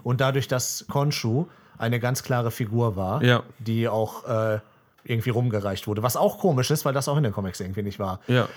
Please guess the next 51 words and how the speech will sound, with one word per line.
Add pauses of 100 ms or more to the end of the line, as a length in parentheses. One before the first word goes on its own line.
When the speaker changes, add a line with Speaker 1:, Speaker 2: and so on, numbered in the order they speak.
Speaker 1:
Und
dann
kamen
immer
mehr
blödsinnige
Sachen
wie
dieses,
dieser
Rat
der,
äh,
Avatare
und
sowas,
Speaker 2:
Ja,
ja.
Speaker 1:
die
aber
auch
total
eigenartig
gehandelt
haben,
ne? (320)
Also
so
ganz
viele
Dinge,
die
einfach (120)
mega
Speaker 2:
So, (120)
Speaker 1:
komisch
Speaker 2:
er,
Speaker 1:
waren.
Speaker 2:
er
gräbt
die
aus,
äh,
er
will
die
Welt
ins
Chaos
stürzen,
so.